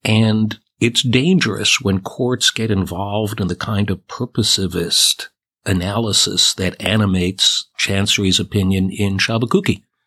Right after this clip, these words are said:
because the danger is that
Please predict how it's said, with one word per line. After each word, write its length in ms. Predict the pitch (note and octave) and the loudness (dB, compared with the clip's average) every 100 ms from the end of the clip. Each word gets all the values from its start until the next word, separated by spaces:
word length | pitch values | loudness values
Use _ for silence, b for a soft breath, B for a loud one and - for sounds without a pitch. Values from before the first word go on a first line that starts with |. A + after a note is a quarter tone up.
| _ | _
because 440 | - F#2 G#2+ G2 - | -4 -2 0 0 0
the 100 | F#2 | 0
danger 600 | F#2 C3+ F3 - A2+ D#3 _ _ _ _ _ _ | 2 4 4 2 -4 -8 _ _ _ _ _ _
is 360 | A2 G2+ F#2+ - | 2 2 2 0
that 340 | G2+ G2 G#2+ | -2 -2 -4